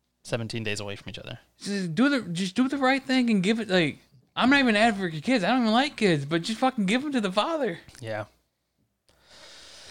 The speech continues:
Speaker 2: That's the same thing with the Chris Watts.
Speaker 1: Yeah.
Speaker 2: What was happening is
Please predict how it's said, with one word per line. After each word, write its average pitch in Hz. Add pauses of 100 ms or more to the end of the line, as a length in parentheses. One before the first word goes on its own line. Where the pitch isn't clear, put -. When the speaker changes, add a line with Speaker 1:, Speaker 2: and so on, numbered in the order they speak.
Speaker 2:
That's 220
the -
same 277
thing 269
with 233
the 190
Chris 262
Watts. - (160)
Speaker 1:
Yeah. 123 (220)
Speaker 2:
What 214
was 214
happening 254
is 185